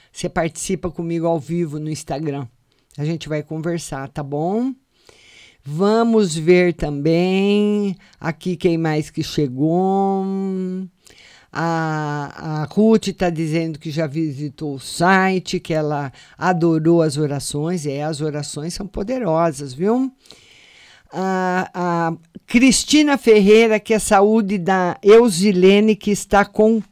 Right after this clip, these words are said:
covid. Vai se recuperar, mas tem que se hidratar bastante,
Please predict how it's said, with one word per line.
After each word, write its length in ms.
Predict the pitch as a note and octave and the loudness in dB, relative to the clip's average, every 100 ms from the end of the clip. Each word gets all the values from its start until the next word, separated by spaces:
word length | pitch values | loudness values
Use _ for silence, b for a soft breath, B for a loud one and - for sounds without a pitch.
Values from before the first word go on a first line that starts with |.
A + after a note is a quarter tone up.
| _ | _
covid. 840 | - C4 A#3 E3 G#3 F3 B2 C#3+ B2 _ b b b b | 0 4 4 6 6 6 0 -6 -8 _ b b b b
Vai 240 | B2 F3 F3 | -4 -2 -2
se 160 | - | -4
recuperar, 840 | D3+ D#3 D#3 - D3 D3 D#3 E3+ E3 b b b b | -4 -6 -8 -6 -4 -2 -2 -4 -8 b b b b
mas 260 | G3+ A3 G#3 | -4 -4 -2
tem 200 | G#3+ G#3+ | -2 -2
que 140 | F#3 F#3+ | -2 -6
se 200 | - G3 | -4 -4
hidratar 640 | E3 E3+ E3 D#3+ - F3 | -2 -4 -4 -8 -6 -6
bastante, 1160 | E3 D#3+ - - - - F#3 F3 D#3+ - - A#2 | -6 -10 -8 -12 -14 0 2 4 0 -4 -12 -14